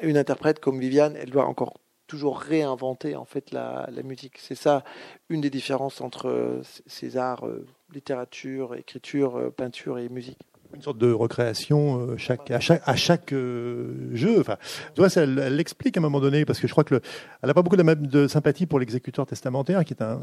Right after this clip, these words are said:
Speaker 2: un homme assez visiblement, euh, très, euh, peu agréable, enfin, qui lui téléphone, euh, qui a un ton de voix, enfin, une zone d'un peu désordre, enfin bon. Et elle dit, ça peut durer, il lui demande la durée, ça dure combien de temps, euh, intermezzo de, de Brahms ? Elle lui dit, mais bon, ça, je rebondis sur ce que vous dites,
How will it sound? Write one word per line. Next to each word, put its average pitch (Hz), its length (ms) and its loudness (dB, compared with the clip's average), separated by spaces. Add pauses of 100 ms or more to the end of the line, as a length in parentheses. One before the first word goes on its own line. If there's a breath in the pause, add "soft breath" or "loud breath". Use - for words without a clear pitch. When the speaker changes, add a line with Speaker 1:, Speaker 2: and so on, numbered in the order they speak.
Speaker 2:
un 131 160 -2
homme 139 160 0
assez 117 320 -4
visiblement, 117 600 -6
euh, 107 140 -6
très, 117 340 -8
euh, 107 100 -8 (160)
peu 135 140 4
agréable, 143 440 0
enfin, 131 200 -6
qui - 160 -12
lui 107 160 -10
téléphone, 113 520 -4
euh, 117 340 -10
qui - 140 -12
a 104 40 -8
un 107 40 -10
ton 117 200 -8
de 120 60 -4
voix, 131 260 2
enfin, 113 180 -6
une 110 80 -10
zone 117 160 -8
d'un 107 100 -8
peu 113 120 -8
désordre, 123 400 0
enfin - 120 -12
bon. 101 120 -8 (560 loud breath)
Et 156 300 6
elle 143 160 2
dit, 170 120 0
ça 156 140 4
peut 147 100 0
durer, 139 240 2
il 170 60 6
lui 175 80 6
demande 190 180 4
la 165 80 6
durée, 165 420 4
ça 151 120 2
dure 175 120 6
combien 190 200 0
de 180 80 -4
temps, 208 320 0
euh, 160 60 -2
intermezzo 156 520 0
de, 156 300 2
de 139 100 -2
Brahms ? 147 380 -4
Elle 135 160 -10
lui 139 100 -2
dit, 170 100 6
mais 131 120 4
bon, 139 320 0
ça, - 160 -10 (120)
je 110 140 -4
rebondis 147 300 2
sur 143 120 -8
ce - 60 -16
que 147 60 -6
vous 139 120 -4
dites, 170 220 -4